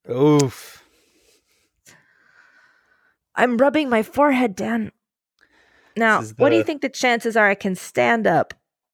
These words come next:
Speaker 1: Mm, zero.
Speaker 2: Oh, I can get up. I'm gonna get up, Dan. Okay, so Sylvia, we're gonna
Speaker 1: Oh,
Speaker 2: slowly
Speaker 1: boy.
Speaker 2: s-, we're gonna s-, what? I've also got a laptop computer I have to move.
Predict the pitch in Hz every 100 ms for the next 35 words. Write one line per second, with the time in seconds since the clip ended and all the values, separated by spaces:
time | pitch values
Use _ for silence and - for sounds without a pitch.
0 | _ _ _ _ _ _ _ _ _ _
1 | _ _ _ 113 104 101 98 95 95 95
2 | 104 110 107 127 214 - - 302 - -
3 | 185 190 185 - 190 196 190 170 160 160
4 | 151 151 151 - _ - 165 - 156 160
5 | 156 143 143 151 151 - 139 175 180 -
6 | 131 156 - 156 - _ _ - 202 -
7 | - _ _ _ 185 - - 233 247 220
8 | 202 175 175 185 - 185 - 185 175 -
9 | 196 175 143 127 - - 85 - -